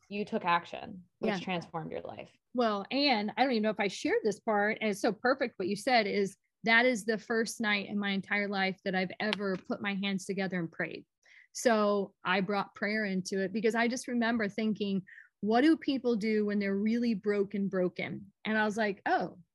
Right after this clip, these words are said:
Speaker 2: they pray to this God guy. And I'm like, "You know what? I'm gonna try praying to this God guy and see if it works." And so that is the moment my husband walks in. He's like, "What the heck are you doing?" 'Cause, you know, he knew I wasn't a very spiritual person at that point. But, um,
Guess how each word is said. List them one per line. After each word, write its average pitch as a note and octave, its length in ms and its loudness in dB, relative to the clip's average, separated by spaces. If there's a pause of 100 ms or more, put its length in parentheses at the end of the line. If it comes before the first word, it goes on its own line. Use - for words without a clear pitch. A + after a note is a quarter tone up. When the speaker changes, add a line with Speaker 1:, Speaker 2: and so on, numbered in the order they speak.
(180)
Speaker 2:
they A3+ 80 2
pray B3 260 0
to D4 80 0
this A#3+ 160 -4
God G3+ 340 -2
guy. - 420 -6
And G#3 100 0
I'm A3 60 0
like, G#3+ 180 -2
"You A#3 60 0
know A#3 100 2
what? C#4 320 0
I'm B3 180 0
gonna F#4 200 -2 (200)
try E3+ 220 -4
praying F#3 300 -2
to F3+ 40 -2
this F3+ 160 -2
God F#3 280 -2
guy F3 160 -2
and F#3 120 -2
see B3 160 -2
if B3 120 -2
it - 120 -4
works." - 480 -2 (440)
And G#3+ 120 2
so A#3 140 6
that A3+ 240 6
is A#3+ 140 2
the A3+ 80 0
moment A3 340 0
my F#3+ 140 0
husband A3 340 0
walks G#3 320 -2
in. G#3 180 0
He's G3+ 160 0
like, F#3 140 -2
"What A3+ 500 -2
the A3 140 2
heck B3+ 320 -2
are A#3+ 80 2
you G#3 220 -2
doing?" C#4+ 520 4
'Cause, A3 180 2
you A3 260 -2
know, G#3 100 -6
he B3 240 -4
knew B3 100 4
I A#3 120 4
wasn't A3 280 0
a G#3 40 -4
very G#3 200 -2
spiritual A3 440 -4
person A3+ 360 -4
at F#3+ 120 -6
that F#3 240 -2
point. G3 280 -4 (540)
But, A3 340 4
um, F#3+ 400 0